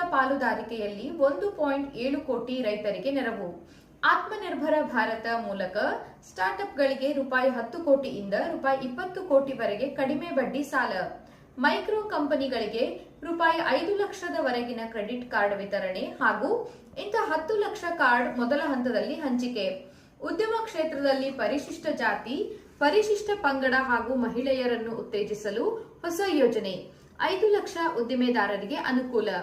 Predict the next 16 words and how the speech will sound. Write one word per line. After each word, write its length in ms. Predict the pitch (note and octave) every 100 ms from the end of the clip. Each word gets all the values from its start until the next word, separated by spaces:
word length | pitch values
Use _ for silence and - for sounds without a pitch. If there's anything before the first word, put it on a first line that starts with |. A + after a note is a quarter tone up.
| - - - - -
ಆಹಾರ 380 | - F4 G4 A4 A4 G#4+
ತಂತ್ರಜ್ಞಾನಕ್ಕಾಗಿ 1000 | E4 D#4 D#4 B3 B3+ B3 B3 A#3+ G#3 C4
ಬಿಹಾರದಲ್ಲಿ 920 | B3 A3+ A3+ A3+ G3+ F#3+ G3+ D#4+ A4 - - A3
ರಾಷ್ಟ್ರೀಯ 560 | C#4 F4 - F#4+ F#4+
ಸಂಸ್ಥೆ. 720 | F#4 C4+ A3+ - G#3+ F#3 - - - -
ಯುವಕರ 420 | C4+ F4 G#4+ G4+ F4+ F4
ಕೌಶಲ್ಯ 460 | C#4+ B3 - E4+ E4+
ಅಭಿವೃದ್ಧಿ 680 | - A3+ B3 A#3+ A#3+ - C4+
ಮತ್ತು 340 | B3 B3 C#4+
ರೈತರ 460 | D4+ A#3 E4 F4 F4 F4
ಆದಾಯ 340 | A#3 A#3+ A3+ A3
ಹೆಚ್ಚಳಕ್ಕೆ 640 | A3+ G#3+ A3 F#3+ F#3+ D4
ಒತ್ತು. 680 | C#4+ A#3+ A#3+ G#3 E3 - - - - - -
ಎಂಟು 360 | D4 F#4+ A4+
ಕೋಟಿ 300 | A4 F#4+ F4+
ಮಕ್ಕಳು, 720 | E4 A#3+ - G3+ G#3 G4 -